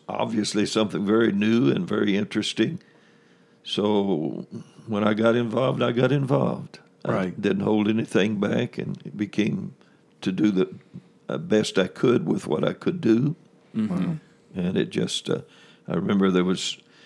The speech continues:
Speaker 1: uh, some nights that, uh,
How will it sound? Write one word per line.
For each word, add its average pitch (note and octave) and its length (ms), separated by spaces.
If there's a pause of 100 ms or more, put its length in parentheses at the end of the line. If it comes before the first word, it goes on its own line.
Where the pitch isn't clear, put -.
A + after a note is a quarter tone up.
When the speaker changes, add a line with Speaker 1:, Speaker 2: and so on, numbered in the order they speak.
(600)
Speaker 1:
uh, B2+ 400
some B2+ 340
nights G#2 380
that, - 300
uh, D2+ 400